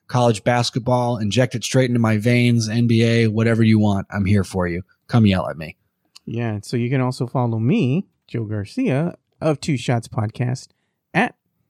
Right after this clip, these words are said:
Speaker 2: Two Shots Podcast, all spelled out, T W O, Two Shots Podcast. And I'm also on the Twitters as well, s-, where I'm most active. And I just, you just wanna make a quick mention here that I did see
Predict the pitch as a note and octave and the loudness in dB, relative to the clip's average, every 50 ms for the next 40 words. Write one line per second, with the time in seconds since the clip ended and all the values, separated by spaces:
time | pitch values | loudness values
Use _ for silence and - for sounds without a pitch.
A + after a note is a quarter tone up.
0 | _ _ _ - B2 A2 G#2+ - C3 A#2+ A#2+ - - D3+ C#3+ C#3+ - E3 D#3+ E3 | _ _ _ -2 -2 -2 0 0 -2 -2 -2 -2 -2 -2 -2 -2 0 0 0 0
1 | - - C#3+ C#3+ C#3+ - - D#3+ D#3+ F3+ F3+ G3 G3 - - - C#3+ B2+ D3 C#3+ | 0 2 2 2 2 2 0 0 2 2 0 -2 -4 -4 -4 -4 0 2 2 2
2 | C#3+ D#3 F3 F#3 G3 F#3 - - D3 C3+ - - C#3+ C3+ - - - E3 E3 E3 | 4 4 4 2 2 0 0 -2 -2 0 0 0 -2 -2 -2 -2 -2 0 0 0
3 | - F#3 F#3 F#3 - - - _ _ _ _ _ _ _ _ _ _ - B2 C#3+ | 0 0 0 0 -2 -4 -10 _ _ _ _ _ _ _ _ _ _ 2 4 4
4 | C#3+ D#3 D#3 E3 D#3+ - F#3 D#3 D3+ C#3+ C#3+ C3 - - C#3+ C#3 C3 C3 A#2 B2 | 6 6 6 4 4 4 4 4 6 6 4 4 2 2 2 4 4 4 4 2
5 | A#2 G#2+ A#2 A#2+ A#2+ B2 C3 C3+ C3+ - - - B2+ A#2+ A#2 A#2 A#2 A2+ A#2 - | 0 2 4 4 6 6 4 4 2 0 0 2 4 4 6 6 6 4 4 2
6 | - A#2+ A2+ B2 - C3 B2+ A#2 - - _ _ _ _ _ _ _ - - C#3 | 2 2 2 2 2 0 0 0 -2 -6 _ _ _ _ _ _ _ 0 2 4
7 | D3 C#3+ C#3 C#3 D#3+ C#3+ - - D#3 C#3 B2+ B2 A#2 - - - C#3 C#3+ C#3 B2+ | 4 4 4 4 2 2 0 0 -2 2 4 4 4 2 2 2 4 6 6 6
8 | B2 B2 B2 - G#2+ - - D3 C3 - - B2 A#2 A2+ - B2 A2 A#2 A#2+ A#2+ | 6 4 4 2 -2 -2 0 0 0 2 2 2 2 4 2 2 2 4 4 4
9 | A#2 G#2+ A#2 G#2+ A2 A2 A2 A#2+ C#3 C#3 C#3 - - - C3+ B2 A#2+ G#2+ - | 4 4 2 2 2 2 2 4 4 2 2 2 0 2 2 4 2 2 0